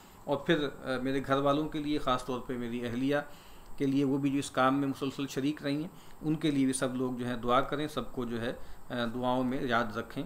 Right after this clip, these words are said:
अल्लाह ताला हम सब के लिए इस काम को आखिरत के दर्जात का और हमारी मग़फ़िरत का ज़रिया बनाए।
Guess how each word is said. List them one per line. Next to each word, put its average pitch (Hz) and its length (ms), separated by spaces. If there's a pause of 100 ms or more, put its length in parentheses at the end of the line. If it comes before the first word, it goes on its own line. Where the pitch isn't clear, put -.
(340)
अल्लाह 127 180
ताला 123 300
हम 123 80
सब 123 280
के 143 100
लिए 131 240
इस 139 160
काम 131 320
को 160 300 (320)
आखिरत 139 520
के 151 80
दर्जात 127 640
का 151 100
और 147 120
हमारी 120 320
मग़फ़िरत 131 540
का 147 420
ज़रिया 123 300
बनाए। 117 380